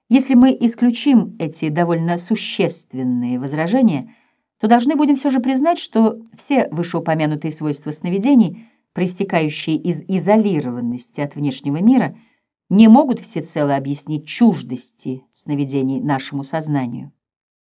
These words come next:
Ибо в противном случае можно было бы совершать обратное превращение галлюцинаций в сновидения в представление и ситуации,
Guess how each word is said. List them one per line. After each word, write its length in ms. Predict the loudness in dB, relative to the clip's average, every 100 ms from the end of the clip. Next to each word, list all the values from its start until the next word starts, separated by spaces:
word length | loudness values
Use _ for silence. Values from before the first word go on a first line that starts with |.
| _ _ _ _
Ибо 160 | 2 2
в 80 | 4
противном 400 | 2 6 6 6
случае 340 | 4 2 4
можно 260 | 4 2 0
было 160 | 2
бы 100 | 0
совершать 680 | -2 -2 -2 4 2 2 -12 _ _ _
обратное 540 | 2 4 2 2 -10
превращение 640 | -8 -4 -4 -2 -4 -2 -2
галлюцинаций 680 | -4 -6 -4 -2 -4 -8
в 40 | -8
сновидения 760 | -6 -6 0 2 4 4 2 -10 _ _ _ _
в 120 | _
представление 840 | 0 0 0 0 2 4 6 6
и 40 | 2
ситуации, 1000 | -2 -4 2 2 2 -6 -12 -12 -16